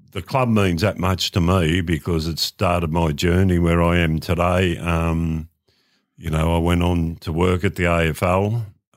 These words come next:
A F L Victoria Finances for another seventeen years, and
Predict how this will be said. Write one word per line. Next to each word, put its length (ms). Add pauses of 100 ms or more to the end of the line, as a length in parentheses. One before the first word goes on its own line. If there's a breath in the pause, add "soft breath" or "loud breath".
A 140
F 120
L 120
Victoria 600
Finances 760
for 160
another 300
seventeen 720
years, 460
and 360